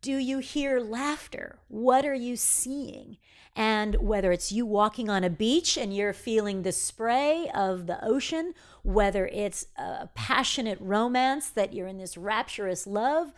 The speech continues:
whether it's hearing the laughter of your children or the success of your business,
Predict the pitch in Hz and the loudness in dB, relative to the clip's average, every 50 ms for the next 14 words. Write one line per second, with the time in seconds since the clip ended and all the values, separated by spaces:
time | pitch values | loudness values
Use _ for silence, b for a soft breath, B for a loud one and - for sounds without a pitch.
0 | B B B B B B - 214 196 202 202 208 196 196 - - - 226 220 214 | B B B B B B -4 0 2 2 2 2 0 -2 -2 -2 -2 0 2 2
1 | 208 190 180 160 170 185 196 214 214 - 269 - - 185 185 185 170 165 - - | 4 4 2 2 4 2 2 2 2 2 2 2 2 0 0 -2 -4 -6 -6 -4
2 | - - 262 294 285 330 330 294 240 180 170 175 - - 233 - - - - 220 | 0 2 2 2 2 2 0 0 0 0 0 -2 -2 -4 -6 -6 -4 -2 2 2
3 | 208 214 214 - 190 180 180 175 170 175 165 214 226 240 233 269 285 302 320 B | 2 2 2 0 -2 -4 -4 -4 -2 2 6 6 6 6 4 2 0 -2 -4 B